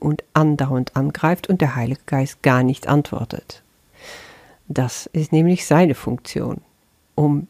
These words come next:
als Mittler zwischen uns und Gott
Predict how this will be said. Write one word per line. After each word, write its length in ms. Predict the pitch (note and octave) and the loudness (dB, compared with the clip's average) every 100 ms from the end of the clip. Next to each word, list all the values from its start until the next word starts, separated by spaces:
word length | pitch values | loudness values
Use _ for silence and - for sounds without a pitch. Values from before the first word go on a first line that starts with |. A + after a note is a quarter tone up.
| _ | _
als 280 | C#3+ C#3 - | -4 -2 2
Mittler 580 | C#3+ D3+ E3+ G#3 B3 C4 _ - - - | 4 4 4 2 2 -4 _ -20 -18 -8
zwischen 480 | - D3 - G#3+ | 0 2 4 2
uns 540 | G#3 F#3 A3 - - - _ - - - - - - | 4 2 2 -2 -12 -16 _ -20 -20 -20 -20 -20 0
und 260 | D#3 C#3 | 2 2
Gott 460 | - C3 A3+ - - | 2 0 0 -8 -18